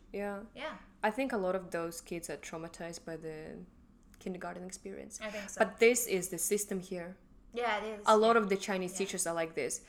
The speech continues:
Speaker 2: Yeah.
Speaker 1: Our co-teachers
Speaker 2: They were
Speaker 1: were,
Speaker 2: nice.
Speaker 1: they were nice.
Speaker 2: Mm,
Speaker 1: Because
Speaker 2: mm.
Speaker 1: later on, uh, as I said, from pre-nursery, I got transferred to K one, K three.
Speaker 2: Yeah.
Speaker 1: And my
Speaker 2: Which is,
Speaker 1: second,
Speaker 2: yeah.
Speaker 1: yeah.
Speaker 2: We were both doing the same
Speaker 1: Yeah.
Speaker 2: thing.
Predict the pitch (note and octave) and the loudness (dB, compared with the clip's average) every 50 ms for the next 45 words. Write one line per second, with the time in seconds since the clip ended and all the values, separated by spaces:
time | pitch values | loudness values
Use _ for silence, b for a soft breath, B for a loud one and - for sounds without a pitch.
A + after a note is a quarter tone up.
0 | - G3+ F#3+ F3+ F3+ F3+ F#3 - - - - G#3+ A3+ C4 D4 D4 C#4+ C#4 C4+ C#4 | -14 -12 -10 -10 -10 -12 -14 -16 -4 2 6 8 8 8 8 8 8 6 6 2
1 | C#4 - A3 G#3 G#3+ G#3+ - A#3 A3 - B3 B3 B3+ A#3+ - - - - - - | 0 2 2 4 4 2 0 -4 -2 0 0 2 2 0 -2 -4 -6 -12 -20 -8
2 | - F4+ F#3+ F#3+ F#3 G3 F#3+ G#3+ B3+ - G3 G3+ A#3+ A#3+ A3 G3 F#3 D#3+ C3+ - | -2 2 4 4 4 4 0 -2 -4 2 6 8 8 8 8 6 4 2 0 0
3 | A3 A3+ A3+ A3+ A3 G#3+ B3 A#3+ A#3+ - - - - - - A#3+ B3 C#4+ C#4+ A#3+ | -2 -2 2 4 6 6 8 6 6 0 -6 -12 -8 0 6 8 8 8 8 8
4 | - - G#3+ A3 A3+ A#3 A3+ A3 - - - - F#3+ F#3+ F#3 B2+ F#3 F#3 G3 F#3+ | 8 8 8 8 6 6 2 0 -2 -2 0 4 4 4 6 4 4 4 4 4
5 | F#3+ - - F#3+ F#3 F#3+ - F#3+ F#3 F#3 F#3+ - A#3+ G#3 G3 F#3 F#3+ G3+ - - | 4 4 4 2 2 2 0 0 0 0 0 2 2 4 6 4 4 4 2 2
6 | A#3 A#3+ A#3 - - F#3 F3+ F3 F3+ F#3 F3 F3 - - - F#3 F3+ F3+ - - | 2 2 4 4 4 2 2 2 2 2 2 0 0 -4 -4 -2 -2 -2 -2 -2
7 | F3+ F3+ F3+ - F#3 E3+ E3+ - - G#3 F#3 F3+ F3+ F3 F3 F3+ - - F3+ F3+ | -2 -2 -2 -2 -2 -4 -4 -4 -4 -2 -2 0 0 -2 -4 -4 -4 -4 -4 -4
8 | F3+ - - F3 G#3 C4+ E4 C#4 G#3 F3+ - - B B B B B B B - | -4 -4 -2 -2 -2 -2 -2 -4 -6 -6 -8 -12 B B B B B B B 0
9 | - G3 F#3+ F#3+ F#3+ F#3+ F#3+ F#3 F#3+ F#3+ F#3+ F#3+ F#3+ F#3+ F#3 F#3+ F#3+ E3+ - - | 4 4 6 6 4 4 4 6 6 8 8 8 6 6 4 2 0 0 -2 -2
10 | - G3 - - A#3 B3 C4 B3 - - G#3 G#3 - - - - A3 G#3+ A3+ B3 | 0 0 4 4 4 4 4 2 -4 -10 -12 -12 -12 -10 -6 2 4 6 6 6
11 | C#4+ D4 D4+ C#4+ C4+ C4 C4 B3+ B3+ A#3+ A3+ A3 G3+ F#3+ - G#3 G#3 G3+ F#3 F3 | 6 4 2 0 0 0 -2 0 -2 -2 -2 -2 -4 -6 -2 2 4 4 4 2
12 | E3+ F3 F3+ - | 0 -4 -8 -12